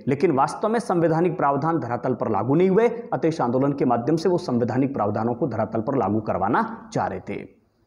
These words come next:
चौथी मांग थी, इनका मानना था कि दलित महिलाओं के साथ में जो शोषण हो रहा है, वो शोषण समाप्त होना चाहिए और उनके हितों की सुरक्षा होनी चाहिए।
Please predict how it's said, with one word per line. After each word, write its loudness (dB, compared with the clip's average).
चौथी 2
मांग 2
थी, -2
इनका 2
मानना 2
था -2
कि 0
दलित 2
महिलाओं 2
के 4
साथ 0
में -2
जो 0
शोषण -4
हो 0
रहा 0
है, -6
वो 4
शोषण -2
समाप्त 0
होना 0
चाहिए 2
और 0
उनके -2
हितों -2
की -4
सुरक्षा -6
होनी -2
चाहिए। -8